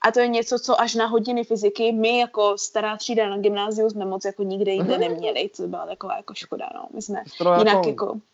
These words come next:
Speaker 2: no, to máš pravdu. Já doufám, že my budeme pospolu zase s našimi posluchači již brzy.
Speaker 1: Ano, ano.
Speaker 2: Zase za týden pěkně.
Speaker 1: Kolaborovat na další epizodě.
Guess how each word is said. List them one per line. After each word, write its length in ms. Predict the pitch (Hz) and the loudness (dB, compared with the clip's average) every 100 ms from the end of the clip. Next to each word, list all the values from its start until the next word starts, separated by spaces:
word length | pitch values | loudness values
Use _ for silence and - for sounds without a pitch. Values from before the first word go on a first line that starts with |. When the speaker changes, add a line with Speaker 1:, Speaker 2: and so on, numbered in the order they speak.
| - - | -12 -2
Speaker 2:
no, 260 | 135 127 | 0 0
to 100 | 127 | 0
máš 240 | 139 107 - | 0 0 -6
pravdu. 300 | _ - 117 | _ -2 4
Já 160 | 196 | 6
doufám, 540 | 233 220 202 160 160 156 | 8 6 4 4 2 0
že 300 | 151 135 117 | -4 -4 -4
my 180 | 113 156 | -2 -2
budeme 340 | 170 180 175 | 2 2 2
pospolu 560 | 165 185 - - 143 143 | 4 2 2 4 6 6
zase 280 | 147 139 147 | 4 2 -2
s 120 | - | -2
našimi 420 | 135 147 165 147 | -2 -2 0 0
posluchači 680 | 147 151 147 139 113 - 113 | 2 2 2 2 0 0 -4
již 260 | 117 139 | -2 -2
brzy. 240 | 131 131 196 | 4 4 4
Speaker 1:
Ano, 220 | - 214 - _ - | 2 -2 -8 _ -6
ano. 220 | 208 185 | -4 0
Speaker 2:
Zase 440 | 117 127 - 120 135 | 0 0 -4 -10 -2
za 80 | 123 | -2
týden 360 | 120 107 113 | -2 -6 -6
pěkně. 100 | 131 117 | -2 4
Speaker 1:
Kolaborovat 520 | 285 254 233 247 247 | 6 6 6 4 2
na 80 | 254 | 2
další 400 | 226 240 - 226 | 2 2 0 -6
epizodě. 460 | 226 226 208 202 | -4 -2 0 2